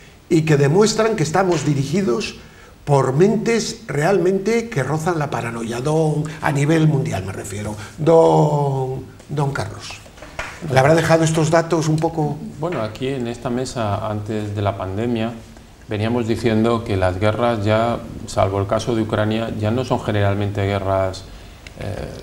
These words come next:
Speaker 2: de, de soldados, sino que vivimos en guerras económicas y que las guerras además muchas veces, las propias guerras, habían tenido un componente económico en su base importante. Yo creo que esta subida de precios, eh,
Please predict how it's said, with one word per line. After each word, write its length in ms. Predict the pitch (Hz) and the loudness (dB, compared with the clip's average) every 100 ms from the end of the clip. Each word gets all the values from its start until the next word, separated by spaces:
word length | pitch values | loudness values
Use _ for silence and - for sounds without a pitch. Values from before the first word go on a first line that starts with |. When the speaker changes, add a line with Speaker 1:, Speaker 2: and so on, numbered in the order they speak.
| - - - - - - - - - 214 | -16 -16 -16 -16 -16 -18 -18 -18 -12 -4
Speaker 2:
de, 140 | 131 | -4
de 200 | 127 120 | 0 -2
soldados, 480 | 104 113 123 160 107 | 0 2 4 2 0
sino 240 | 110 104 | -2 -2
que 160 | 104 104 | -2 -4
vivimos 540 | 107 107 104 120 120 | -2 0 2 2 0
en 80 | 113 | -2
guerras 300 | 107 107 104 | 0 0 -2
económicas 600 | 101 101 107 104 104 107 | -4 -2 -2 -2 -4 -4
y 80 | 110 | -4
que 100 | 101 | -2
las 160 | 98 95 | -2 -2
guerras 280 | 107 117 | -2 -2
además 260 | 113 113 120 | -2 0 0
muchas 320 | 120 117 110 | -2 -4 -2
veces, 460 | 117 117 135 135 - | -2 -2 -4 -4 -4
las 160 | 98 | -6
propias 360 | - 104 110 104 | -6 -4 -4 -4
guerras, 320 | 113 110 113 107 - - - - - | -4 -2 -2 -4 -12 -18 -20 -12 -4
habían 240 | 107 110 | -2 -2
tenido 280 | 110 110 117 | 0 0 0
un 40 | |
componente 460 | 120 113 107 107 110 | -2 -4 -2 -2 -2
económico 480 | 113 107 110 113 113 | 0 0 0 -2 -4
en 60 | |
su 160 | 104 101 | -4 0
base 240 | 107 104 | 0 0
importante. 420 | 113 107 90 95 - - - - - - - - - | -4 -6 -8 -12 -14 -18 -20 -20 -20 -20 -20 -20 -4
Yo 100 | 131 | 0
creo 180 | 180 185 | 2 2
que 80 | 170 | 0
esta 180 | 165 165 | -2 -2
subida 320 | 143 143 143 | 0 0 2
de 80 | 113 | 0
precios, 540 | 101 151 - 120 147 - - - | -2 -2 0 -2 -2 -10 -16 -14
eh, 140 | - | -8